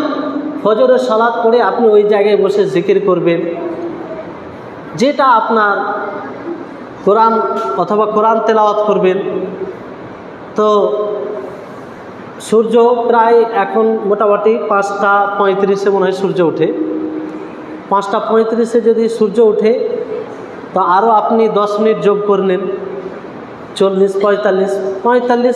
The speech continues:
মিনিটে, পাঁচটা পঁয়তাল্লিশ যখন পৌনে ছটা বাজবে, তখন আপনি দুই রাকাত কিংবা চার রাকাত নামাজ পড়ে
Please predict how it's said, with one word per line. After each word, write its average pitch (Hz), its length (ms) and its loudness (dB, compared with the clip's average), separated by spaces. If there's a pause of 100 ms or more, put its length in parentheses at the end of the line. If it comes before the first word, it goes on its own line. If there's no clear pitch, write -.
মিনিটে, 220 600 2 (340)
পাঁচটা 208 340 0
পঁয়তাল্লিশ 208 460 2
যখন 202 240 0
পৌনে 233 180 2
ছটা 214 280 0
বাজবে, 170 440 2 (400)
তখন 202 240 0
আপনি 190 260 0
দুই 180 240 4
রাকাত 180 360 2 (120)
কিংবা 196 220 2
চার 170 280 0
রাকাত 165 340 -2
নামাজ 165 280 2 (140)
পড়ে 185 400 2